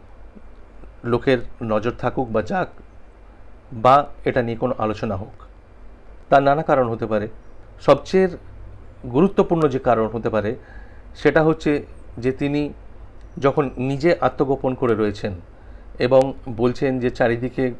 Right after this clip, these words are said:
গোটা পৃথিবী জুড়ে তিনি এক রাজনৈতিক, আহ, কার্যকলাপে জড়িত, নানা রকম, আহ, রেভলিউশনারি অ্যাক্টিভিটিসের সঙ্গে জড়িত এবং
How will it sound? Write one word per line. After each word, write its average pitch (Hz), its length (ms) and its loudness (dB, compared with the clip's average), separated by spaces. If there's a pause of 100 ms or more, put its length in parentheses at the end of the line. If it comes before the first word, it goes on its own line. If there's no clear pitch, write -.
(120)
গোটা 143 220 0
পৃথিবী 147 360 -2
জুড়ে 113 300 0 (420)
তিনি 135 180 0
এক 123 240 2
রাজনৈতিক, 120 800 2
আহ, - 1500 -2
কার্যকলাপে 135 760 4 (180)
জড়িত, 131 400 2 (800)
নানা 131 300 4
রকম, 147 400 2 (520)
আহ, 110 360 4 (520)
রেভলিউশনারি 151 540 4
অ্যাক্টিভিটিসের 120 540 0
সঙ্গে 113 240 -2
জড়িত 101 400 -2 (600)
এবং 131 280 2